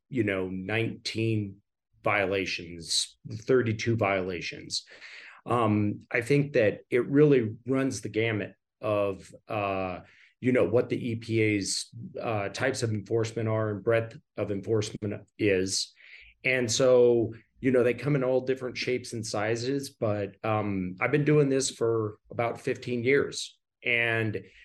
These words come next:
uh, obviously, you and I know each other because you used to work at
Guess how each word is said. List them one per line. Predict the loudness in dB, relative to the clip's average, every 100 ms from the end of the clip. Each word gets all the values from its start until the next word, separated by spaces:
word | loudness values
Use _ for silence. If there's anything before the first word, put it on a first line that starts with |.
| _ _
uh, | -4 -2 -2 -2 -4 -2
obviously, | -2 0 -2 -2 -2 -2 -4 -6
you | -2 -2
and | 0
I | -2
know | 0 0
each | -2 -4
other | -6 -4
because | -4 -4 -4 -4
you | -4
used | -4 -6
to | -6
work | -2 -2 -2
at | -6